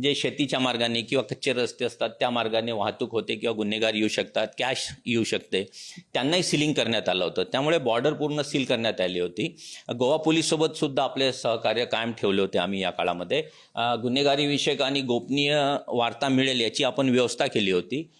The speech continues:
महाराष्ट्र राज्याचे आरटीओचे जे आयुक्त आहेत आणि दारूबंदी उत्पादन शुल्कचे आयुक्त आहेत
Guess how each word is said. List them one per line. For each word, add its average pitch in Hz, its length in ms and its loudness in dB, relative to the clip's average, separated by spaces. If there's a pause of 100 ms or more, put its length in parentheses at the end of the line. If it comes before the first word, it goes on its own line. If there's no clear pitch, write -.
(160)
महाराष्ट्र 123 420 0
राज्याचे 139 800 0
आरटीओचे 143 680 0
जे 135 100 0
आयुक्त 123 340 0
आहेत 107 220 2
आणि 113 220 -2
दारूबंदी 117 480 -2
उत्पादन 113 420 -4
शुल्कचे 117 420 -2
आयुक्त 110 320 -2
आहेत 107 100 2